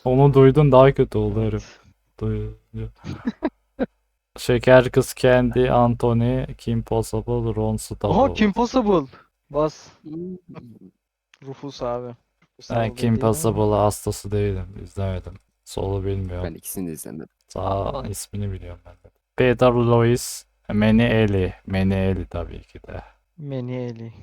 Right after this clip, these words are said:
Speaker 1: Ne
Speaker 2: Yine
Speaker 1: diyoruz?
Speaker 2: solu izlemediğim için.
Speaker 1: Ki, ki, ki, ki, ki, ki, ki.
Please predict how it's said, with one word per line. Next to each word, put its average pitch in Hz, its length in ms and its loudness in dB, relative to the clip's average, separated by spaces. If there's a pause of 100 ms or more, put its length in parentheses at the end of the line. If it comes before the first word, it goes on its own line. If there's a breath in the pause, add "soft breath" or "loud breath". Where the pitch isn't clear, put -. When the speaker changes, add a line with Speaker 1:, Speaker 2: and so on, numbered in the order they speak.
(240)
Speaker 1:
Ne 101 80 -8
Speaker 2:
Yine 92 80 -6
Speaker 1:
diyoruz? 90 300 -6
Speaker 2:
solu 104 120 -4
izlemediğim 127 600 -8
için. 123 380 -12 (140)
Speaker 1:
Ki, 95 340 -8
ki, 98 200 -8
ki, 95 200 -12
ki, 95 280 -8
ki, 95 180 -10
ki, 92 260 -12
ki. 95 200 -10